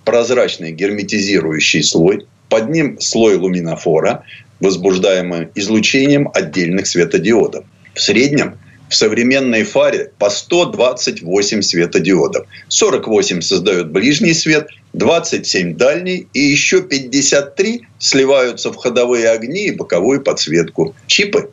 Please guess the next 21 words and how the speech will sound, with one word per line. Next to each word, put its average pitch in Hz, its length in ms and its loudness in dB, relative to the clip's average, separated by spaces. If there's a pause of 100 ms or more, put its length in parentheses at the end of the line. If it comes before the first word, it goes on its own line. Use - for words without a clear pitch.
соединены 123 800 2
последовательно 135 920 0
параллельной 101 760 0
электрической 90 760 0
сетью. - 480 -2 (1400)
Ранние 202 500 2
фары 180 500 0
светили 107 540 -4
только 104 380 2
прямо. 76 480 -2 (160)
Прямо 190 420 2
в 104 80 -8
глаза 110 400 2
водителям 90 560 -4
встречных 85 560 -2
автомобилей. 78 760 0 (180)
Позднее 160 640 0
научились 143 640 0
придавать 117 500 0
световому 107 580 0
пучку - 540 -2